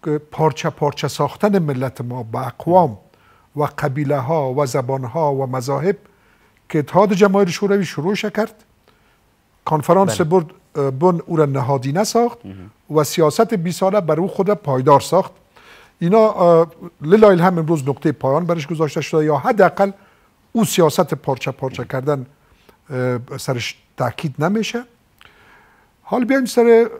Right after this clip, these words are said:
Speaker 1: بحران هایی که است، من جمله سوالی که شما
Speaker 2: بله.
Speaker 1: فرمودین، با برداشت من سه بحران عمیق کشور ما و ملت ما رو تهدید میکنه.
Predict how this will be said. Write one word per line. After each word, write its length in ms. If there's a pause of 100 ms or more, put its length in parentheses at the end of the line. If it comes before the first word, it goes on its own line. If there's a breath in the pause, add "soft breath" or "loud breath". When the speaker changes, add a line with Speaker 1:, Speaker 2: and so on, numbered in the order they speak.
(240)
Speaker 1:
بحران 320
هایی 260
که 140
است، 180
من 100
جمله 240
سوالی 340
که 60
شما 200
Speaker 2:
بله. 160
Speaker 1:
فرمودین، 300 (1200 soft breath)
با 120
برداشت 460
من 140
سه 260
بحران 500
عمیق 440 (1040 soft breath)
کشور 400
ما 240
و 100
ملت 340
ما 80
رو 80
تهدید 460
میکنه. 260